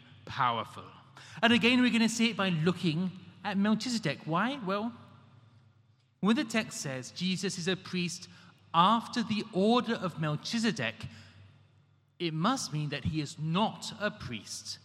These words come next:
after the order of Aaron. He is not a Levitical priest. He's not a priest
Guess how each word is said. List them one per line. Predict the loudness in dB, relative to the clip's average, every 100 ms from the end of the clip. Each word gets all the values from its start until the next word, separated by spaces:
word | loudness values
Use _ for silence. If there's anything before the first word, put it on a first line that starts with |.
| -20 -4
after | 0 0 -2 -8
the | -8 -6
order | -4 -2 -2
of | -2 -6 -6 0
Aaron. | 2 2 -2 -6 -8 -16 -8
He | -2
is | -2 0
not | 4 6 4 2 -6 -12 -6
a | -4 -2 -2
Levitical | -2 0 -2 -2 0 0
priest. | -2 -6 -4
He's | -4 0
not | 0
a | 0
priest | -4 -4 -4 -6